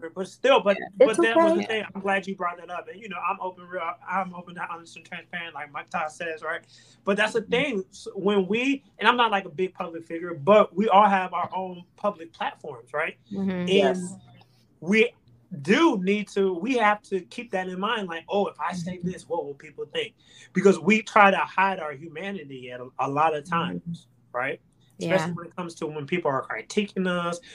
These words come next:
Speaker 1: people are giving us criticism, people are being, you know, hateful towards us. A lot of times we say, "Okay, well, I can't respond. I won't respond. What will it look
Speaker 2: Yeah.
Speaker 1: like when I respond?"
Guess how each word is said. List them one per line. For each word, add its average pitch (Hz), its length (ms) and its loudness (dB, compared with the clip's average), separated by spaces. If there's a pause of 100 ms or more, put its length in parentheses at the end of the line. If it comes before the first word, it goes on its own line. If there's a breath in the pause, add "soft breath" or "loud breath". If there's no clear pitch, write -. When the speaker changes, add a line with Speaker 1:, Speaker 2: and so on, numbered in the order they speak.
(100)
Speaker 1:
people 160 280 2
are 131 240 0
giving 143 300 -6
us 117 100 -12
criticism, 196 640 4
people 165 240 -4
are 143 140 0
being, 139 440 -6 (340 soft breath)
you 143 80 -4
know, 139 340 -2 (200)
hateful 240 400 6
towards 220 600 2
us. 220 180 -2 (320)
A 175 80 -4
lot 240 220 6
of - 60 -12
times 208 300 -6
we 208 440 -8 (420)
say, - 260 -14
"Okay, 156 380 -16
well, 139 140 -12
I 151 100 -6
can't 151 340 -12
respond. - 520 -20 (120)
I 160 200 6
won't 147 300 0
respond. 127 540 -4
What 202 220 10
will 180 180 6
it 175 120 -6
look 185 160 0
Speaker 2:
Yeah. 143 80 -4
Speaker 1:
like 143 220 -2 (340 soft breath)
when 160 160 0
I 147 80 4
respond?" 143 640 0